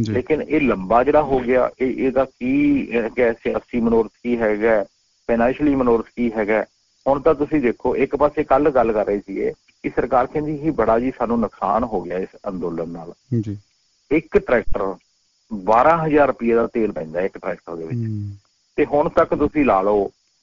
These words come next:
Speaker 2: ਅੱਸੀ ਦਿਨਾਂ ਦੇ ਵਿੱਚ, ਜਦੋਂ ਦਾ ਛੱਬੀ ਨਵੰਬਰ ਤੋਂ ਇਹ ਧਰਨਾ ਚੱਲਿਆ ਹੈ, ਤਾਂ ਦਸ ਲੱਖ ਟਰੈਕਟਰ ਦੇ ਵਿੱਚ ਤੇਲ ਪਿਆ।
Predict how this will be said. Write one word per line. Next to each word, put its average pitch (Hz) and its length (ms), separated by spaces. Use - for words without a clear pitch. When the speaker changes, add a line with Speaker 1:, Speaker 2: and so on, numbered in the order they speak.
Speaker 2:
ਅੱਸੀ 165 280
ਦਿਨਾਂ 113 220
ਦੇ 101 100
ਵਿੱਚ, 95 300
ਜਦੋਂ 107 360
ਦਾ 120 100
ਛੱਬੀ 113 340
ਨਵੰਬਰ 104 340
ਤੋਂ 107 160
ਇਹ 104 120
ਧਰਨਾ 90 280
ਚੱਲਿਆ 87 400
ਹੈ, 76 80
ਤਾਂ 143 340
ਦਸ 127 340
ਲੱਖ 147 240
ਟਰੈਕਟਰ 131 340
ਦੇ 127 120
ਵਿੱਚ 123 140
ਤੇਲ 101 220
ਪਿਆ। - 200